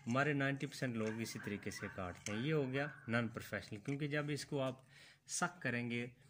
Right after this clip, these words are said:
तो ये चीज़ आपके दांतों में आ जाएगी, उसका जूस सही तरह से आप जो वो सक नहीं कर पाएंगे। प्रोफेशनल वे इसका जो है ना, वो यूँ नहीं काटना,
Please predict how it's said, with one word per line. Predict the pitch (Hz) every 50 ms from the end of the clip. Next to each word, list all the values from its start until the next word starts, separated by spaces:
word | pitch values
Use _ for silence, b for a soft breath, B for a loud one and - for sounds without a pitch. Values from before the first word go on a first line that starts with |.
| b b - -
तो | 117
ये | 117 123 143 147
चीज़ | 139 139 131 131
आपके | 127 120 113 - 123
दांतों | 117 110 113 110 110 110 139
में | 139 139 127
आ | 117 117
जाएगी, | 113 117 117 117 113 123
उसका | 120 - - - 117
जूस | 107 101 117 127 131 123 -
सही | 113 110 107
तरह | 107 - 117 120 113
से | - - 110
आप | 104 101
जो | 101 101 107 107
वो | 113 117 110
सक | - - 123 113 - 120
नहीं | 120 127 131 107
कर | 110 101 95
पाएंगे। | - - 92 90 90 87 87 90 - - B B B B B B B B B B B B -
प्रोफेशनल | 123 113 - 170 180 185 170 - 180 170 165
वे | 147 151 165 165 160
इसका | 151 - - 156 139
जो | 127 123 117
है | 113 113
ना, | 120 127 127 - - - - -
वो | 104 104 113 123 131 131 131 131 123
यूँ | 107 110 - - 123 147 175
नहीं | 190 202 202 202
काटना, | 196 - 131 117 110 - 117 123